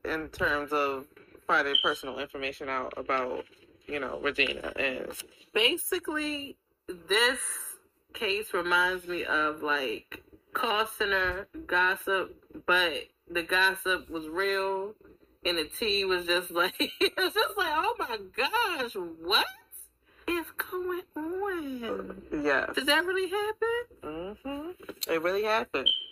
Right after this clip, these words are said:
Speaker 1: And we about to tell the story of how it happened, 'cause Regina, she ain't have no type of, she didn't have no type of restraint when it came to the stuff she did
Speaker 2: It's a
Speaker 1: in this company.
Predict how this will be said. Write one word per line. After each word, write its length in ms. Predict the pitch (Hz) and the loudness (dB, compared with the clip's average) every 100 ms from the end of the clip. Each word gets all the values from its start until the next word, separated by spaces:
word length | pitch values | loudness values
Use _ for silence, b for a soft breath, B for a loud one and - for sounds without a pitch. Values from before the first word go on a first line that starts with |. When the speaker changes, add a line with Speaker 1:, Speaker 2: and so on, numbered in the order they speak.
| - B B B - | -20 B B B -2
Speaker 1:
And 80 | 180 | 0
we 80 | 180 | 2
about 160 | 175 | 2
to 80 | 160 | 2
tell 180 | 220 170 | 0 0
the 80 | 160 | 0
story 320 | - 202 175 | 0 0 0
of 140 | 147 | 0
how 260 | 190 202 170 | 2 2 2
it 80 | 175 | 0
happened, 500 | 151 139 131 127 - | 0 -2 -4 -6 -4
'cause 480 | 175 143 135 131 135 | -2 0 0 -4 -6
Regina, 840 | 139 151 147 196 226 180 147 127 - - - | -2 -2 0 0 2 2 2 0 -6 -12 -8
she 300 | 247 233 220 | -2 2 4
ain't 100 | 185 | 2
have 260 | 202 151 135 | 0 0 -2
no 600 | 151 175 185 185 180 170 | 0 0 2 0 -2 -4
type 380 | - 196 160 - | -2 -2 -2 -4
of, 340 | 151 143 139 - _ _ - _ | -4 -4 -6 -16 _ _ -20 _
she 80 | 214 | 0
didn't 160 | 196 208 | 0 0
have 200 | 185 160 | -2 -2
no 140 | 170 | -2
type 260 | 185 190 160 | 0 -2 -2
of 120 | 147 | -2
restraint 560 | 147 - 170 160 127 - - - - | -2 0 2 2 0 -8 -18 -10 -4
when 100 | 143 | -2
it 100 | 143 | -2
came 220 | 160 139 | -4 -4
to 180 | - 139 | -4 -4
the 100 | 135 | -2
stuff 280 | - 127 - | 2 0 0
she 160 | 139 | -4
did 560 | 135 131 135 127 123 - - - - - - | 0 0 0 0 -2 -6 -12 -20 -20 -20 -14
Speaker 2:
It's 160 | 151 - | -10 -4
a 80 | 156 | 0
Speaker 1:
in 200 | 147 143 | 0 0
this 420 | 143 143 - - - - - - - - | 0 0 -6 -12 -14 -18 -20 -20 -8 -4
company. 500 | - - - - | -4 -6 -10 -10